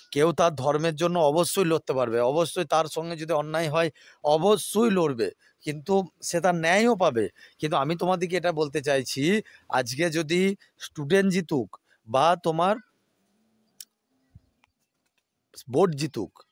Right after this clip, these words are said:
যেই জিতুক, কথাটা হচ্ছে তা বলে এটা নয় যে তোমাদের কোনো রেজাল্টের ওপরে ফারাক পড়বে,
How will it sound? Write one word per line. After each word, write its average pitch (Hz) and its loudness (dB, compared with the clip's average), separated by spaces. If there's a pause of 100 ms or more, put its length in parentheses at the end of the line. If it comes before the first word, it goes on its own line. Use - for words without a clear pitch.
(300)
যেই 175 2
জিতুক, 165 -2 (340)
কথাটা 156 0
হচ্ছে 175 0
তা 151 -2
বলে 151 0
এটা 180 -2
নয় 175 0
যে 180 -2
তোমাদের 160 -2
কোনো 170 -4
রেজাল্টের 156 -2
ওপরে 151 -4
ফারাক 143 -2
পড়বে, 175 0